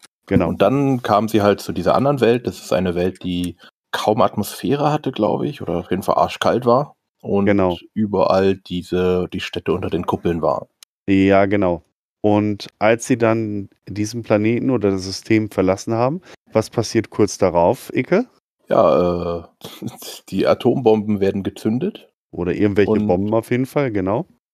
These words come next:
Speaker 2: Ja, Bomben werden gezündet und es, äh, heißt, es war, äh,
Speaker 1: Ja, wa-, wa-, was,
Speaker 2: Great
Speaker 1: was,
Speaker 2: Death
Speaker 1: was,
Speaker 2: Legion.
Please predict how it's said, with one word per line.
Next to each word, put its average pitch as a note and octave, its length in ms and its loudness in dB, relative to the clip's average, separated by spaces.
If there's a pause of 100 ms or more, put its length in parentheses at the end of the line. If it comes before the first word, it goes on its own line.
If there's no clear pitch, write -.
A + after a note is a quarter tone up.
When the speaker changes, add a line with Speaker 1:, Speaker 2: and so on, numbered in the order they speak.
(160)
Speaker 2:
Ja, - 280 2
Bomben G#2+ 300 0
werden G2 200 0
gezündet B2 560 0
und A2 320 0
es, - 320 -8
äh, G#2 300 2
heißt, G2+ 360 -2
es - 160 -10
war, G#2 520 2
äh, A2+ 840 -6
Speaker 1:
Ja, G#2+ 120 4
wa-, A2 160 2
wa-, A#2+ 120 2
was, A#2+ 140 2
Speaker 2:
Great G#2+ 120 4
Speaker 1:
was, A2+ 80 2
Speaker 2:
Death - 100 2
Speaker 1:
was, A2 100 0
Speaker 2:
Legion. E2 380 -4